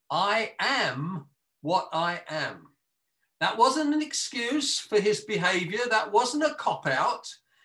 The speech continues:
He was recognizing that God's grace shapes him.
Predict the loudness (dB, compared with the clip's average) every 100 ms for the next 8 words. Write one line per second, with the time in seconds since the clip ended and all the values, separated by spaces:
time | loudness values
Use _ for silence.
0 | _ -4 -2 0 0 4 2 2 -4 -2
1 | 0 0 -2 -4 -4 -6 0 4 6 4
2 | -4 -6 0 2 0 -2 -8 _ -8 -4
3 | -2 -2 -2 -6 -8 -8 -8 -14